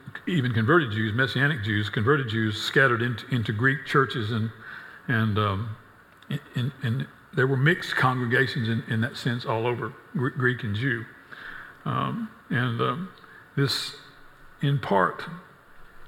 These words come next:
what John is addressing here, this created a sense of elitism that the Jews thought they were better than the Greeks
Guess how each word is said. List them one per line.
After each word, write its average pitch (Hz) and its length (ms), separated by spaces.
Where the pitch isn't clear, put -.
what 147 160
John 123 260
is 110 80
addressing 127 400
here, 113 200
this 139 200
created 139 440
a 113 60
sense - 280
of 131 80
elitism 131 540
that 117 100
the 113 80
Jews 165 340
thought 156 220
they 151 60
were 135 100
better 147 260
than 107 140
the 107 60
Greeks 110 500